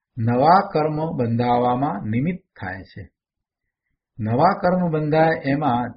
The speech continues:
જૂના કર્મના ઉદય નિમિત્ત કારણ છે. પણ એ નિમિત્ત ત્યારે જ થાય કે જ્યારે જીવને રાગ દ્વેષ આદિ ભાવ થાય, ત્યારે જ એ જૂના કર્મના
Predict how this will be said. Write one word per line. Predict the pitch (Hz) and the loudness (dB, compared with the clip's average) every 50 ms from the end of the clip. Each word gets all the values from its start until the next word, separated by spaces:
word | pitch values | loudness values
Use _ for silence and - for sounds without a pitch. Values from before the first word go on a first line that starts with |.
| - 104 98 | -14 -18 -12
જૂના | 90 101 107 113 135 156 175 190 185 | -8 -6 -4 -2 0 2 2 0 0
કર્મના | - 139 135 127 131 131 131 127 127 127 110 | -2 -2 -2 0 0 0 0 0 0 -2 -2
ઉદય | 117 127 135 127 117 117 110 | -4 -4 -2 -2 -2 -2 -4
નિમિત્ત | 107 110 120 143 170 170 - - | -4 -4 -4 -4 -6 -6 -10 -14
કારણ | - - 101 98 98 98 98 98 98 | -12 -10 -10 -10 -8 -10 -10 -12 -14
છે. | - - - - - - _ _ _ _ _ _ _ _ _ _ _ _ _ _ _ _ _ _ _ _ _ _ _ _ _ _ - | -14 -12 -12 -12 -12 -12 _ _ _ _ _ _ _ _ _ _ _ _ _ _ _ _ _ _ _ _ _ _ _ _ _ _ -4
પણ | 156 175 | -2 0
એ | 185 185 | 0 2
નિમિત્ત | 175 180 185 208 208 202 - - | 2 2 2 2 0 -2 -2 2
ત્યારે | 147 131 127 135 160 202 214 | 4 4 6 6 6 6 4
જ | 208 175 | 4 2
થાય | - - 147 139 120 110 107 107 104 104 - _ _ _ _ _ _ _ _ _ _ _ _ - | -2 -2 0 0 2 0 0 -4 -8 -10 -14 _ _ _ _ _ _ _ _ _ _ _ _ -6
કે | 143 135 113 | -4 -4 -2
જ્યારે | 117 127 123 127 135 147 156 156 165 165 175 - - _ _ _ _ _ _ _ | 0 2 2 4 2 2 2 2 0 0 -2 -8 -16 _ _ _ _ _ _ _
જીવને | 110 101 104 117 127 131 143 139 139 143 147 147 151 - - - _ _ _ _ - | -12 -6 -2 -2 0 0 0 0 0 -2 -2 -2 -4 -6 -10 -16 _ _ _ _ -14
રાગ | 117 101 101 107 120 120 127 139 147 135 123 110 | -10 -6 -2 0 2 4 4 4 2 0 -2 -6
દ્વેષ | 110 120 131 139 135 - - | -4 -2 -2 -2 -2 -4 -4
આદિ | 120 117 117 117 120 117 | -4 -2 -2 -2 -4 -4
ભાવ | 110 113 110 104 107 107 110 107 | -4 -6 -6 -6 -6 -6 -6 -8
થાય, | 104 - - 123 127 131 113 90 85 82 - _ _ _ _ _ _ _ _ _ _ _ _ _ _ _ - | -8 -10 -12 -10 -8 -8 -8 -8 -10 -14 -16 _ _ _ _ _ _ _ _ _ _ _ _ _ _ _ -4
ત્યારે | 131 120 117 120 127 156 190 180 156 | -2 0 0 0 2 2 2 2 2
જ | 120 120 117 - 131 | 0 -2 -6 -8 -6
એ | 131 131 127 120 - - - - _ _ _ _ _ _ _ _ _ _ _ _ - | -6 -4 -4 -6 -8 -12 -16 -20 _ _ _ _ _ _ _ _ _ _ _ _ -16
જૂના | 98 101 101 104 107 127 143 165 180 180 - | -10 -6 -4 -2 0 2 2 2 0 0 -2
કર્મના | 139 131 131 127 127 120 120 120 117 113 | -2 -2 0 0 0 0 0 0 -2 -2